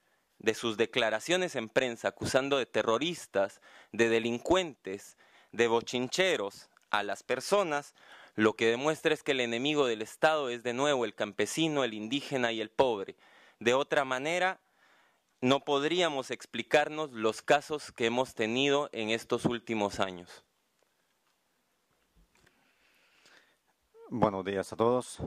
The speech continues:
Speaker 2: Mi nombre es Rubén Jiménez, represento a la comunidad indígena de Santa María Xalapán de Guatemala. En torno a todo lo que hemos dicho, podemos concluir en algunas cosas específicas. Primero,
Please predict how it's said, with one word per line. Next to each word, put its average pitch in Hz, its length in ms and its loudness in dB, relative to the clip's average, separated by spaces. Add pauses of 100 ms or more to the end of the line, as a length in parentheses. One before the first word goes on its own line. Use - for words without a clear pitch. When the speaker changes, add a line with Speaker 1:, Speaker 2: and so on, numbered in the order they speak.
(100)
Speaker 2:
Mi 98 100 -8
nombre 95 300 0
es 98 60 -2
Rubén 95 240 -6
Jiménez, 107 460 -4
represento 90 480 -4
a 90 40 0
la 90 80 4
comunidad 90 300 -4
indígena 92 400 -4
de 90 80 -4
Santa 82 260 -8
María 90 240 0
Xalapán 90 520 -4 (100)
de 85 100 -6
Guatemala. 85 500 -4 (2000)
En 147 140 2
torno 160 240 4
a 143 40 2
todo 151 220 4
lo 131 100 2
que 127 120 0
hemos 120 200 0
dicho, 160 340 0 (460)
podemos 127 380 0
concluir 127 440 0
en 117 120 0
algunas 87 360 -4
cosas 90 320 -2
específicas. 92 760 -6 (560)
Primero, 120 400 2